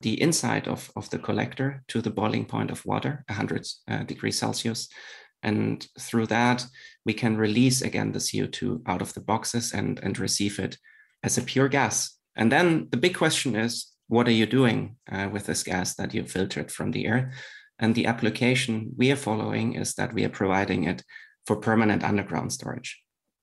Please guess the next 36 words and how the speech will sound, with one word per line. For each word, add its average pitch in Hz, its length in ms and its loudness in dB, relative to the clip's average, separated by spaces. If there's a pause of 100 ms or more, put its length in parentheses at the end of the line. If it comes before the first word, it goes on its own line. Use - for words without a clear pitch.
(100)
However, 151 480 4 (100)
this 165 180 6
is 165 100 6
something 131 500 6
not 113 240 4
Climeworks 139 480 4
is 107 140 -2
doing, 123 380 0
but 123 260 0
partners 127 460 2
are - 40 -2
doing. 90 300 -2
For 104 140 2
example, 101 420 0
at - 140 -2
the 92 60 0
moment, 107 360 4
we 98 80 0
do 101 180 -4
have 101 220 -2 (140)
a, 87 280 0 (120)
a - 100 -4
facility 95 560 0
installed 85 380 -2
in 87 100 -4
Iceland 131 480 0 (140)
where 104 180 0
we 104 140 0
have 101 280 -2
a 104 100 -4
storage 101 460 0
partner - 400 -4 (460)
who - 80 0
is 110 120 4
called 90 280 -2
Carbfix, 160 640 0